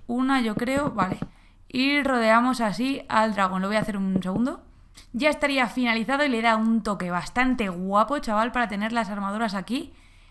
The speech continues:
en el pasillo de tu casa o en la entrada. Vamos a ver cómo hacer otro soldado más sencillo.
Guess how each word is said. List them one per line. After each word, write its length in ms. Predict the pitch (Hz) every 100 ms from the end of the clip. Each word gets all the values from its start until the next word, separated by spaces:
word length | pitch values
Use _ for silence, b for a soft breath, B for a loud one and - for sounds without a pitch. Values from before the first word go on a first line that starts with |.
| -
en 120 | - 220
el 180 | 214
pasillo 400 | 208 202 208 254
de 100 | 233
tu 140 | 214 196
casa 500 | 233 247 277 294 302
o 180 | 233 214
en 240 | 208 196 196
la 120 | 185
entrada. 460 | 185 185 247 285
Vamos 200 | 262 254
a 60 | 247
ver 200 | 208 190
cómo 220 | - 247
hacer 300 | 220 202 180 b b b -
otro 300 | 233 220 247
soldado 680 | 220 208 220 254 339 349 -
más 280 | 247 262 247
sencillo. 480 | 240 240 254 311